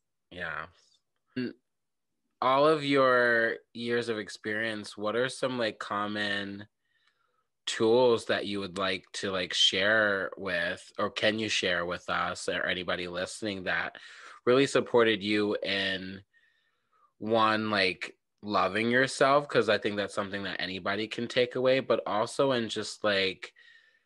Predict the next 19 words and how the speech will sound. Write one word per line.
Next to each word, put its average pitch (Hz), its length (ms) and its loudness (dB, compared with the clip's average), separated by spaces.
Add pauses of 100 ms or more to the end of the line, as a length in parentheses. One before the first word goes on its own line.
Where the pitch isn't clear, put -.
(1600)
taking 123 440 2
ownership 110 520 2
of 98 180 2
your 95 160 -2
voice 92 580 -4
and, 90 160 -4
like, 90 240 -6
your 92 100 -4
message 87 640 -6
and 78 280 -10
spreading 90 480 -6
that, - 360 -8
'cause - 140 -12
I 87 80 -6
think 87 200 -12
that's 80 200 -8
also 78 360 -10
super 71 340 -16
important. - 680 -16